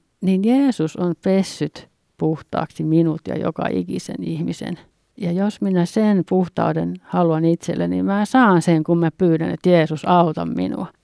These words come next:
Ja, ja sit Jeesus vie mut sinne taivaaseen. Ja siellä mä oon sitten, mä oon siellä sitten ilman näitä rasittavia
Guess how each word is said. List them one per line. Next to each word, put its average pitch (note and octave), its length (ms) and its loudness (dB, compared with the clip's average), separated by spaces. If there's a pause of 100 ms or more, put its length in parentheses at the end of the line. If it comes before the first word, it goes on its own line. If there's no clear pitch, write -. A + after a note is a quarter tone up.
(120)
Ja, D#3+ 320 -2
ja F3+ 100 -6
sit - 180 -2 (180)
Jeesus G3 440 2
vie A#3 180 6
mut D#3+ 160 2
sinne D#3+ 220 0 (100)
taivaaseen. E3 760 -2 (100)
Ja G3+ 60 -4
siellä G#3 320 6
mä G#3 260 8
oon A#3 160 8
sitten, G#3+ 320 2 (300)
mä A#3+ 180 2
oon F#3+ 100 2
siellä F#3+ 320 0
sitten - 360 -2
ilman E3 460 4 (220)
näitä E3+ 440 0 (220)
rasittavia E3 640 0